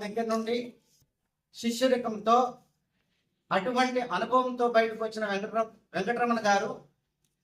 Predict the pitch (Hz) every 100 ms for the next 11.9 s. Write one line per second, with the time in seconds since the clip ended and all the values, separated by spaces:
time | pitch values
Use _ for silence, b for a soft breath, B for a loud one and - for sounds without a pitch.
0 | _ _ _ _ _ _ _ _ _ _
1 | _ _ _ _ 214 262 285 294 233 226
2 | 226 233 240 247 - - _ - - _
3 | _ _ _ _ - 190 233 269 262 247
4 | 247 240 226 - b - 196 240 247 233
5 | 226 233 226 220 202 220 202 196 202 226
6 | 214 214 220 220 226 _ _ _ _ _
7 | _ _ _ - 170 233 247 240 240 226
8 | 214 - 220 220 214 214 196 233 240 -
9 | _ _ _ _ _ _ _ - 214 254
10 | 247 247 233 226 220 175 196 220 220 220
11 | 196 190 202 220 196 208 214 226